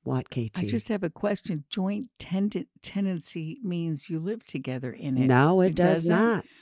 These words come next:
Speaker 2: All right,
Speaker 1: Absolutely
Speaker 2: so
Speaker 1: not.
Speaker 2: I, it
Speaker 1: So your
Speaker 2: sounds like
Speaker 1: joint
Speaker 2: it
Speaker 1: tenancy with right of survivorship,
Speaker 2: Mm.
Speaker 1: you can own it with anybody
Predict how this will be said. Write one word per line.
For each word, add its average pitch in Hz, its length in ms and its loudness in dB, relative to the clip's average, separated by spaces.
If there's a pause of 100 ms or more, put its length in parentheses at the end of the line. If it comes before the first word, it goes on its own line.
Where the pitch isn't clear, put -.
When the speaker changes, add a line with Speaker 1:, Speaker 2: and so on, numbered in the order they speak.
Speaker 2:
All 143 280 -2
right, 170 200 2
Speaker 1:
Absolutely 160 160 -2
Speaker 2:
so 165 80 0
Speaker 1:
not. 156 80 0
Speaker 2:
I, 160 140 -2 (120)
it 180 140 -6
Speaker 1:
So 185 100 4
your 165 100 8
Speaker 2:
sounds 160 280 4
like 170 80 -2
Speaker 1:
joint 156 220 4
Speaker 2:
it 143 40 -4
Speaker 1:
tenancy 180 480 2
with 165 180 2
right 147 200 0
of 147 80 -2
survivorship, 120 1000 -2
Speaker 2:
Mm. 170 220 -4
Speaker 1:
you 143 160 8
can - 240 -2 (100)
own 160 220 4
it 190 160 0
with 143 180 -2
anybody 151 720 2